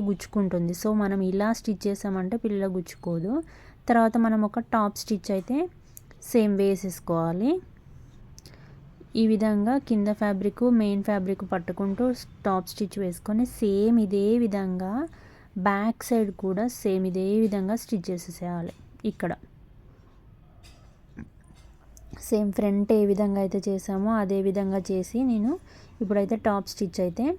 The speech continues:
వేసేస్తున్నాను. తర్వాత మనము ఇక ఇప్పుడు సైడ్స్ అడ్జస్ట్‌మెంట్ అయితే చేసేసుకోవాలి.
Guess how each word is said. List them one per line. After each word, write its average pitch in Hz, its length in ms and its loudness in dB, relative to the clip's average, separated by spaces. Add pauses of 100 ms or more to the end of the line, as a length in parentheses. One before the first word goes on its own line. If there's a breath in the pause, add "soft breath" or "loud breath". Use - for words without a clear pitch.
(500)
వేసేస్తున్నాను. 170 800 0 (840 soft breath)
తర్వాత 185 440 2 (160)
మనము 170 340 -2 (840)
ఇక - 160 -10
ఇప్పుడు 220 240 0 (260)
సైడ్స్ 202 460 -2
అడ్జస్ట్‌మెంట్ 180 640 -2
అయితే 170 200 -2 (540 soft breath)
చేసేసుకోవాలి. 185 640 0